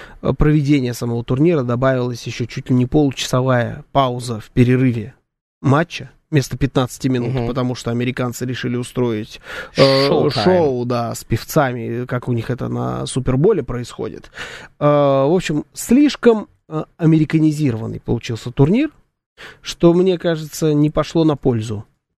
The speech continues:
Speaker 1: футболу. Всё-таки, м, э, прелесть, на мой взгляд,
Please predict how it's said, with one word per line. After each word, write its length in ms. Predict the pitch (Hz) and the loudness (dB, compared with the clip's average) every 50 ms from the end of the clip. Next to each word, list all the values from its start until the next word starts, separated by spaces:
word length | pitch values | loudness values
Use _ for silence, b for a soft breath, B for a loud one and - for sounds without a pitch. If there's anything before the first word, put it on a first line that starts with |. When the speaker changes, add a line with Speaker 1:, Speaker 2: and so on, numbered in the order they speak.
| _ _ | _ _
Speaker 1:
футболу. 520 | - 123 123 123 147 185 214 175 123 110 _ _ _ _ _ _ _ _ _ _ _ _ _ _ | -2 0 2 2 2 2 2 0 -2 -8 _ _ _ _ _ _ _ _ _ _ _ _ _ _
Всё-таки, 440 | - - 147 143 147 135 - - 131 | -2 0 0 0 0 -4 -2 0 0
м, 260 | 120 123 123 127 - - | 0 2 0 0 -2 -2
э, 340 | - 139 135 131 131 131 127 - 196 - | -2 0 2 2 2 0 0 -2 -8 -2
прелесть, 680 | - 175 185 190 165 131 117 107 - - - - - _ _ _ _ | 0 2 4 4 2 0 -4 -8 -12 -18 -20 -20 -20 _ _ _ _
на 140 | 127 127 | -2 0
мой 220 | 139 147 147 135 120 | 2 2 2 2 2
взгляд, 400 | 110 113 110 107 104 101 104 | 0 -2 -2 -2 -2 -2 -6